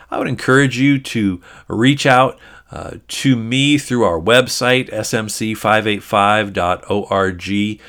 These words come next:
Of course, you can always just Google Smithville Mennonite Church, and it'll pull up our website. You can email us, or you should always feel free to give us a call at the office at three three zero, six six nine, three six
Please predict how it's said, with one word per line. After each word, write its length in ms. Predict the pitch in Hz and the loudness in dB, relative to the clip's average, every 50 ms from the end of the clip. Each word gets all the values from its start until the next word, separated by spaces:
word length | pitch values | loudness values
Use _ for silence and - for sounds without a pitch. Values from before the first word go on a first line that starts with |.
| - - | -20 -20
Of 80 | _ - | _ -8
course, 220 | - 104 95 - | -6 -6 -4 -4
you 80 | - 101 | -6 -6
can 120 | - 101 | -4 -2
always 200 | 104 101 98 90 | -2 0 0 -2
just 260 | - 95 87 - - - | -2 -6 -8 -8 -6 -2
Google 360 | 110 120 117 107 87 95 92 | 0 0 0 0 -2 -6 -6
Smithville 580 | - - - 110 110 107 - - 95 98 92 | -6 -6 -6 -4 -4 -4 -4 -4 -4 -4 -4
Mennonite 460 | 90 98 98 98 95 92 90 85 80 - | -2 -4 -4 -4 -2 -4 -4 -4 -4 -6
Church, 420 | - - 135 120 104 101 - - | -4 -2 0 0 -2 -2 -4 -8
and 100 | 95 90 | -8 -6
it'll 160 | 98 101 90 | -4 -4 -4
pull 320 | - _ - - - 113 110 | -6 _ -8 -4 -2 -2 -2
up 160 | 104 - 98 | -2 0 0
our 120 | 95 90 | 0 0
website. 600 | 82 92 95 95 95 - - 104 101 104 104 - _ _ _ - - - - - - - | 2 0 0 0 -2 -4 -4 -2 -2 -2 -4 -6 _ _ _ -20 -20 -20 -20 -18 -8 -6
You 120 | 202 220 | -4 0
can 200 | - 180 139 - | 2 2 0 2
email 420 | - 147 165 165 165 165 160 160 143 | 0 -2 -2 0 2 2 2 2 0
us, 420 | 135 139 147 156 165 170 - - - | 0 2 2 2 2 0 -2 -6 -6
or 340 | - 165 180 214 226 226 208 | -4 0 4 4 6 6 4
you 120 | 160 151 | 2 -2
should 160 | 143 - 120 117 | -2 -4 -2 0
always 200 | 113 117 113 - | 0 0 -2 -4
feel 160 | - 101 95 | -6 -6 -6
free 300 | - - - 95 101 101 | -6 -6 -4 -2 -2 -2
to 80 | 87 | -2
give 160 | 82 90 98 98 | -4 -4 -4 -6
us 140 | 90 - | -6 -8
a 40 | - | -12
call 280 | - - 95 95 95 92 | -6 -2 0 2 2 0
at 80 | 92 | 0
the 120 | - 90 92 | -2 -2 2
office 520 | 101 107 101 - 110 104 - - - - - - - - - - - | 2 2 2 2 -2 -8 -10 -10 -14 -16 -18 -20 -20 -20 -20 -8 -4
at 200 | 117 120 117 - | -4 -4 -4 -6
three 340 | - - 160 175 190 190 185 | -8 -4 -2 -2 0 -2 -2
three 360 | - - 151 160 165 160 156 | -4 -2 0 0 2 2 0
zero, 480 | 143 120 113 110 104 101 98 95 98 98 | -2 -2 -2 -2 0 0 0 0 0 -2
six 380 | - - - - 139 - - | -4 -6 -6 -8 -8 -8 -10
six 360 | - - 139 131 - - - | -10 -8 -10 -10 -10 -12 -10
nine, 480 | 113 104 95 92 90 87 85 82 80 80 | -6 -4 -4 -4 -4 -6 -6 -8 -10 -12
three 340 | - - 85 90 98 95 95 | -14 -10 -8 -6 -6 -6 -6
six 640 | - - - - 82 78 - - - - - - | -8 -10 -8 -8 -8 -8 -10 -12 -16 -14 -14 -16